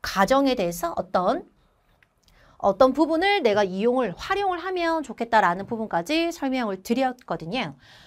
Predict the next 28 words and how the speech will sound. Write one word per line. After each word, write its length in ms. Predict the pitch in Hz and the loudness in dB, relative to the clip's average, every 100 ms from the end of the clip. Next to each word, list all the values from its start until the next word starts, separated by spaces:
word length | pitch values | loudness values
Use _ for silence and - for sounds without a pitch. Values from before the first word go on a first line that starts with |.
| - _ _ - | -20 _ _ 0
웬만해선 840 | 196 226 320 349 349 269 254 165 - - | 2 6 4 2 0 -2 -2 -6 -10 -10
현장 720 | - 285 277 349 349 359 320 | -2 0 2 2 0 -2 -6
버전으로 720 | 190 185 190 233 233 208 185 | 2 4 4 2 0 -2 -6
생생하게 720 | 277 269 311 320 320 285 269 | -4 -4 -2 -2 -2 0 0
느낌을 500 | 196 202 - 202 285 | 0 -4 -4 -2 -2
전달 420 | 285 175 214 226 | -2 -6 -2 -2
드릴 260 | 208 214 214 | -2 -4 -4
거다라는 560 | 208 185 170 190 165 175 | -4 0 2 2 0 -4
거 80 | |
말씀드리고요. 1000 | 160 151 - 180 240 202 175 165 254 349 _ _ - | -8 -8 -8 -6 -4 -2 0 6 6 6 _ _ -10
어, 260 | 175 175 170 | -2 -2 -2
"쌤이 300 | 175 254 233 | -4 -6 -6
좀 180 | 196 175 | -8 -4
열정이 500 | 170 175 240 349 349 | 0 2 2 0 0
많은 240 | 302 233 | -2 -2
강사다"라고 720 | 240 196 208 247 240 226 185 185 | -4 -8 -4 -2 2 2 2 -4
학생들이 300 | 190 202 170 | -4 -6 -6
많이 300 | 147 180 170 | -8 -8 -8
얘기를 200 | 165 190 | -8 -10
하는데 400 | 185 247 233 151 - | -8 -6 -8 -10 -8
열정과 560 | 165 170 185 175 135 - | -6 -4 -6 -8 -16 -10
에너지 320 | 202 208 220 | -6 -4 -6
넘치는 480 | 202 151 - 311 294 | -8 -10 -6 -6 -4
모습으로 460 | 190 202 202 170 160 | 0 0 -2 -6 -6
여러분들한테 440 | 165 165 156 180 | -6 -6 -4 -2
다가갈 340 | - 208 202 165 | 0 0 0 -4
수 100 | - | -6
있도록 320 | 190 185 | -6 -6